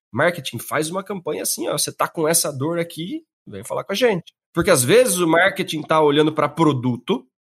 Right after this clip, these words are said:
né? O marketing tem uma tendência a olhar mais pra produto, ele tá mais próximo da área de, de desenvolvimento de produto. E fala assim, "Olha, esse produto aqui, ele faz tal coisa." Daí você fala assim, "Pô, vamos fazer um anúncio em cima de tal coisa, de característica do produto." E você joga um anúncio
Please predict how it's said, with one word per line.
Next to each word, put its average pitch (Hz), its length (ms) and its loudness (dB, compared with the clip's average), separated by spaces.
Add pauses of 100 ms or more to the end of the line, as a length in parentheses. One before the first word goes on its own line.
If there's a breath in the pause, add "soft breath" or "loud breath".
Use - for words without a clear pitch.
(180)
né? 143 140 2
O 160 80 4
marketing 147 400 0
tem 202 140 -2
uma 220 80 -2
tendência 156 420 -2
a 139 40 0
olhar 135 180 2
mais 131 220 2
pra 127 160 -2
produto, 131 420 -4
ele 131 140 -2
tá 143 120 2
mais 151 280 2 (160)
próximo 143 400 2
da 123 120 2
área 131 240 2
de, 117 360 -6
de 110 160 -10
desenvolvimento 113 640 -4
de 113 80 -12
produto. 120 560 -8 (300)
E 117 40 -12
fala - 100 -6
assim, 165 160 -2
"Olha, 196 160 2
esse - 140 0
produto 156 340 -2
aqui, 190 260 -6
ele 185 140 -2
faz 180 220 -4
tal - 240 -2
coisa." 185 380 2
Daí 113 80 -6
você - 80 -6
fala 156 80 -8
assim, 175 100 -8
"Pô, 185 160 -6
vamos 107 160 -8
fazer 127 240 -8
um 320 360 -10
anúncio 214 320 -8
em - 20 -4
cima 254 300 -8
de 330 100 -8
tal 151 260 0
coisa, 190 240 0
de 117 120 -10
característica 143 840 -2
do 135 140 0
produto." 117 480 -4
E 110 60 -4
você 202 180 0
joga 135 280 4
um 196 60 0
anúncio 165 560 0